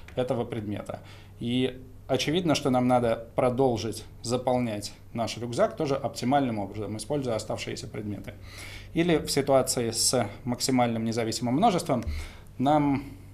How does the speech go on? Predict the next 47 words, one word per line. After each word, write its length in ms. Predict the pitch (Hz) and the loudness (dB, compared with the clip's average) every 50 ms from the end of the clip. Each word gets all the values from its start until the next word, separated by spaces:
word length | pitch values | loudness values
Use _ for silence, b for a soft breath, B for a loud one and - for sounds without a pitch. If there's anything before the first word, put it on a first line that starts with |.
| B - - - | B -18 -14 -6
мы 360 | - 131 139 147 147 139 131 | -2 2 4 4 6 6 4
догадались, 500 | 123 127 123 135 135 127 113 110 110 101 | 4 4 6 6 6 6 6 4 2 0
что 520 | - - - - 120 110 107 104 110 - - | -2 -4 -4 -2 -2 0 0 0 -2 -4 -4
сразу 320 | - - 127 123 113 107 107 | -2 0 2 2 2 2 0
в 80 | 107 | -2
решение 340 | 113 113 - 120 104 104 101 | -2 -2 -2 -4 -4 -4 -4
можно 280 | 101 104 98 104 107 101 | -4 -4 -4 -4 -6 -6
взять 240 | 101 107 107 107 | -4 -4 -4 -6
все 160 | - - - 131 | -6 -6 -4 -2
листья, 420 | 196 262 220 - - 180 160 143 | 0 -2 -2 0 2 2 2 2
и 180 | - - 147 147 | 0 -2 -4 -6
сказали: 360 | - - 131 117 120 110 110 | -2 -2 -2 0 0 0 -2
«Ну 160 | 113 127 135 | -2 -2 -2
хорошо, 280 | - 156 147 - 175 170 | -2 -2 -2 0 0 0
давайте 280 | 147 127 123 123 - | 2 2 0 0 -2
тогда 220 | - 123 113 107 107 | -6 -8 -6 -4 -4
их 180 | 107 110 - 123 | -4 -6 -4 -4
возьмем, 400 | 120 117 123 160 208 208 170 - | -4 -2 0 0 0 0 0 0
а 60 | 123 | -2
их 160 | 127 131 131 - | -2 -2 0 0
родителей 440 | 123 120 147 180 - 143 117 117 113 | -2 -2 -2 -2 -4 -4 -4 -4 -4
всех 240 | - - 120 - | -4 -6 -6 -6
выкинем». 400 | 113 110 107 - 123 123 120 120 B B B B B B | -6 -8 -8 -8 -8 -10 -10 -10 B B B B B B
То, 80 | 160 | -4
что 160 | 151 - - | -2 0 0
у 40 | 139 | 2
нас 180 | 139 147 139 151 | 2 2 2 0
останется, 420 | 139 - 208 220 202 - - 147 | 0 0 0 0 0 0 0 -2
это 160 | 143 - 131 | -2 -2 -2
дерево. 420 | 120 117 135 139 117 110 104 107 101 B B B B B | -2 0 2 2 2 0 0 -4 -6 B B B B B
И 60 | 117 | 2
в 40 | 127 | 4
этом 200 | 135 135 127 120 | 4 4 4 2
дереве, 280 | 127 180 196 170 139 | 2 2 2 2 2
конечно 420 | - - 120 123 151 170 - 156 123 | 0 0 0 0 0 0 0 -2 -2
же, 100 | 113 110 | -2 -2
тоже 240 | - 127 123 131 | -4 -4 -2 -2
надо 340 | 120 113 110 113 110 110 - - | -2 -2 -2 -2 -4 -4 -4 -4
находить 400 | 120 113 - 123 113 147 147 - | -6 -4 -4 -4 -4 -2 -2 -4
оптимальное, 760 | 110 - - - 120 107 117 143 165 165 143 117 107 101 - - - - | -4 -4 -4 -4 -2 0 0 0 2 2 0 0 -2 -4 -6 -8 -8 -6
то 60 | 123 | -6
есть 120 | 107 - | -6 -4
максимальное 560 | 120 117 104 - 120 113 107 104 101 101 101 | -6 -6 -6 -6 -4 -4 -2 -2 -2 -4 -4
по 80 | 101 - | -4 -4
размеру 320 | 113 107 127 165 185 151 | -4 -2 -2 -2 -2 -2
независимое 520 | 120 107 101 110 123 135 - - 117 107 104 | -4 -4 -4 -2 -2 -4 -4 -4 -6 -6 -4
множество. 460 | 101 104 101 101 101 - - 101 | -4 -4 -6 -6 -8 -10 -12 -14